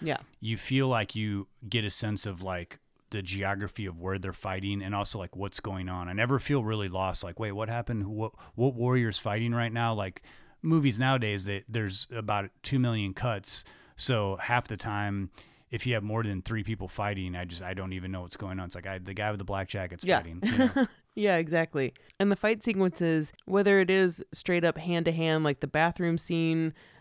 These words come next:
Speaker 1: the bathroom scene is one of my favorite fight sequences, and the kind of maybe softer sequence, fight sequence with the baseball furies, which is basically using bats instead of swords.
Speaker 2: Yes,
Speaker 1: Um,
Speaker 2: yeah.
Speaker 1: and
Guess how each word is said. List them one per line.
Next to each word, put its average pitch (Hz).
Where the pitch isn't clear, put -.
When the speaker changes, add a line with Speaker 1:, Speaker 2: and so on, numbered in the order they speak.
Speaker 1:
the 147
bathroom 151
scene 147
is 139
one 151
of 139
my 131
favorite 160
fight 147
sequences, 151
and 170
the 170
kind 185
of 165
maybe 160
softer 156
sequence, -
fight 139
sequence 135
with 139
the 127
baseball 139
furies, 127
which 151
is 147
basically 151
using 147
bats 143
instead 139
of 123
swords. 120
Speaker 2:
Yes, 90
Speaker 1:
Um, 180
Speaker 2:
yeah. 156
Speaker 1:
and 185